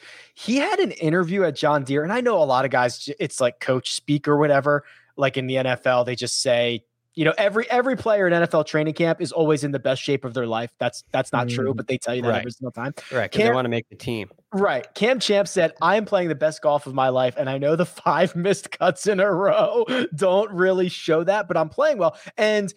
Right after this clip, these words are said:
Speaker 1: he did play much better at John Deere. He's leaning into the weapon. I love that. If he's gonna be a zero on approach, that's fine. Ju-, like, just don't blow it in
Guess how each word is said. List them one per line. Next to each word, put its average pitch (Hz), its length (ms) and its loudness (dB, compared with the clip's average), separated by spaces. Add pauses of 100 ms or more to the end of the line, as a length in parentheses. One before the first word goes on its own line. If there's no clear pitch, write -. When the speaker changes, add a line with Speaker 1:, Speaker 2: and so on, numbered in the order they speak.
(420)
Speaker 1:
he 220 180 0
did 180 220 0
play 247 200 2
much 208 220 0
better 180 220 4
at 160 80 -2
John 143 220 2
Deere. 117 200 -6
He's 143 220 -8
leaning 202 300 -2
into 233 220 -2
the 226 80 2
weapon. 156 480 2
I 160 100 4
love 135 400 0
that. 127 280 2
If 151 120 -8
he's 139 160 -4
gonna 185 180 0
be 190 320 -4
a 160 80 0
zero 190 680 2
on 170 140 4
approach, 156 440 0
that's 127 220 0
fine. 220 400 0
Ju-, 202 120 -6
like, 190 140 0
just - 300 -6
don't 254 320 -2
blow 160 440 2
it 165 160 0
in 147 140 -4